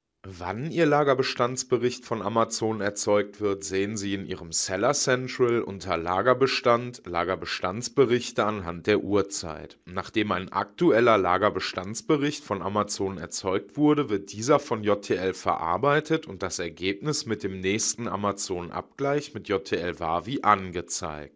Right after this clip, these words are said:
Sofern der Vorgang erfolgreich war, wird Ihr Angebot nicht mehr unter einzustellende Angebote, sondern in der Angebotsverwaltung von J T L Wavi angezeigt.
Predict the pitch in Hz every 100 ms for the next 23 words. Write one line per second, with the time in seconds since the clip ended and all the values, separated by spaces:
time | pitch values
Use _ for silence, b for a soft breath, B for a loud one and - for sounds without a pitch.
0 | _ - 104 101 101 101 123 135 131 117
1 | 107 104 98 87 - 87 92 - 139 156
2 | 160 147 147 139 107 101 90 92 104 104
3 | 101 104 113 117 - 110 95 95 87 85
4 | - 90 107 - 151 - 139 139 139 113
5 | 127 135 123 123 131 131 131 117 95 98
6 | 98 90 92 87 90 107 131 127 131 127
7 | 120 107 104 104 113 110 104 104 98 87
8 | - 80 82 80 80 87 98 - 87 85
9 | 87 - - 80 76 - -